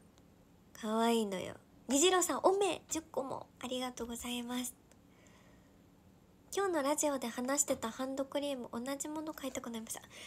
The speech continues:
え、待って、何の話？何のやつで言ってたっけ？なんて言ったっけ？甘党さん。ありがとう、聞いてくれて。あ、村ピーさんに、じいじ、フルありがとう。<laughs> ありがとうございます。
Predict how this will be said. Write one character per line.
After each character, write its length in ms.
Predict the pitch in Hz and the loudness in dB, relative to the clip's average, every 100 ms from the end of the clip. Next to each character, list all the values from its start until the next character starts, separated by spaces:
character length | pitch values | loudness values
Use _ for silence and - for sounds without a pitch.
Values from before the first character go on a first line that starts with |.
| - | -2
え、 60 | 294 | 2
待 220 | 311 233 | 2 2
っ 40 | |
て、 80 | 208 | -2
何 120 | 262 | -2
の 80 | 226 | -2
話？ 560 | 220 208 214 - 214 - - - - - | -4 -4 -2 0 -2 -6 -16 -20 -20 -8
何 220 | 240 285 262 | -2 0 0
の 120 | 269 | 0
や 160 | 269 | 0
つ 160 | 262 240 | 2 0
で 100 | 214 | 2
言 120 | 214 | 0
っ 20 | |
て 140 | 214 226 | -2 -4
た 180 | - 202 | -4 -10
っ 40 | - | -4
け？ 260 | 196 185 - - - - - - - - | -4 -4 -8 -20 -20 -20 -20 -20 -16 -8
な 80 | 269 | -6
ん 20 | |
て 100 | 269 | -4
言 80 | 220 | -4
っ 40 | 214 | -2
た 140 | 214 | -4
っ 60 | - - | -4 2
け？ 180 | - 247 | 6 6
甘 220 | 220 226 | 4 0
党 240 | 220 247 247 | 2 4 6
さ 200 | 302 233 | 6 4
ん。 100 | - - - - - | -2 -18 -20 -12 0
あ 80 | |
り 120 | 247 262 | 2 4
が 140 | 254 | 4
と 160 | 285 285 | 6 4
う、 40 | |
聞 160 | - 247 | 4 2
い 40 | |
て 100 | 247 | 2
く 140 | 254 | 2
れ 140 | 233 226 | 2 2
て。 380 | - 113 - - - - - - - - - - - - - - - - - - - - - | 2 0 0 -6 -18 -20 -20 -20 -20 -20 -20 -20 -20 -20 -20 -20 -20 -20 -20 -20 -20 -20 -4
あ、 140 | 302 - | -2 2
村 240 | 285 415 453 | 6 8 8
ピ 200 | 381 349 | 8 8
ー 40 | |
さ 160 | - 277 | 6 2
ん 120 | 247 | 4
に、 180 | 302 269 | 2 6
じ 120 | 294 | 10
い 160 | 427 294 | 10 10
じ、 160 | 254 | 6
フ 140 | 285 403 | 6 6
ル 160 | 349 | 6
あ 80 | 285 | 6
り 140 | 392 349 | 4 4
が 80 | |
と 80 | 330 | 4
う。 20 | 381 370 | 6 6
<laughs> 480 | 320 320 320 330 392 | 8 6 6 4 4
あ 20 | |
り 120 | 381 | 2
が 160 | 359 339 | 2 2
と 140 | 339 | 0
う 20 | |
ご 100 | 330 | 0
ざ 160 | 330 370 | 2 4
い 80 | 349 | 4
ま 160 | 349 | 2
す。 180 | 339 | -2